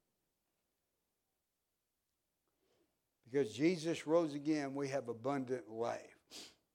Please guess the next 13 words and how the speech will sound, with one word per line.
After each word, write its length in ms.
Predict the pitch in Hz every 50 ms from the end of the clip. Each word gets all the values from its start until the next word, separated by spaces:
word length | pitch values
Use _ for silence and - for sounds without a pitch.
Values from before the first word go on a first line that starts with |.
| _ _ _ _ _ _ _ _ _ _ _ _ _ _ _ _ _ _ _ _ _ _ _ _ _ _ _ _ _ _ _ _ _ _ _ _ _ _ _ _ -
You 80 | 196 196
know, 60 | 160
Jesus 540 | 123 117 156 185 214 220 170 175 185 156 -
wants 260 | 175 185 180 - -
a 40 | 147
relationship 680 | 143 143 147 156 160 156 - - 139 - - 143 139 127
with 140 | 131 117 123
you 180 | 135 139 135
more 240 | 127 131 131 135 135
than 160 | 123 127 120
you 120 | 120 120 113
can 140 | - 120 113
imagine. 440 | 104 107 107 104 104 - - -